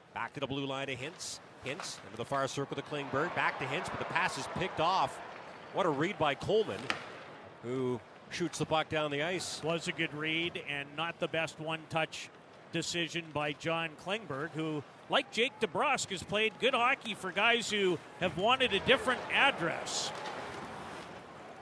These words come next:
Speaker 1: A minute remaining in the Stars' power play is Benn. Will slide the puck right point to second. Slides it across the line. Heiskanen with a Haas slot.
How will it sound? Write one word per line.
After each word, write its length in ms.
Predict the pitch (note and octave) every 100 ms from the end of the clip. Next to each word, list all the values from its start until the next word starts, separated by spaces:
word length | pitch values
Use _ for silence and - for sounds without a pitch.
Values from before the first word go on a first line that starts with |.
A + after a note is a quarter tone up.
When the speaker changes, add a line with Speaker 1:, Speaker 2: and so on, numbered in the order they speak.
| - - - - -
Speaker 1:
A 40 | -
minute 140 | C3 C#3+
remaining 260 | C3+ C#3
in 60 | B2+
the 80 | B2
Stars' 380 | D#3+ C#3 C3+ -
power 320 | D3 C#3 C3+
play 260 | C3 D3
is 120 | D#3+ -
Benn. 240 | A#2+ C#3+ - - - - - - -
Will 80 | -
slide 200 | - C3
the 60 | -
puck 240 | C3+ C3+
right 200 | C#3 C3+
point 180 | C#3+ C3+
to 60 | A#2
second. 300 | - B2+ F3 - - - - -
Slides 320 | - G2+ B2
it 80 | B2+
across 360 | B2 C3 C3 C#3+
the 60 | C3
line. 180 | C3+ B2
Heiskanen 300 | C#3 B2+ D3+ E3+ - -
with 80 | G#2
a 60 |
Haas 280 | A2 C3 B2+
slot. 300 | - B2+ D#3